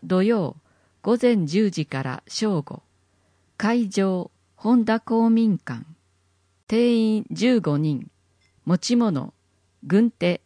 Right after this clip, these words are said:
汚れても良い服装。共催、本田公民館運営サポート会議、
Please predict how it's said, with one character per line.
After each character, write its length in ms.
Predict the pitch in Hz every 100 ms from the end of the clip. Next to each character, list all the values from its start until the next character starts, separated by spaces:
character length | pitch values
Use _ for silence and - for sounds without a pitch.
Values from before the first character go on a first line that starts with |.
| _ _ _ -
汚 240 | 170 185
れ 100 | 240
て 160 | 240 254
も 160 | 226 165
良 180 | 196
い 80 | 170
服 260 | 139 - 165
装。 380 | - 139 135 - _ _ _ _ _ _ _ _ -
共 220 | 214 226
催、 400 | - 180 180 - _ _ _ _ _
本 260 | 220 247
田 140 | 220 226
公 260 | 233 233
民 280 | 233 233 220
館 340 | - 135 139 -
運 260 | 175 247
営 200 | 226 220
サ 200 | 226 202
ポ 200 | 196 220
ー 60 | 220
ト 160 | - 202
会 280 | 196 175
議、 220 | - -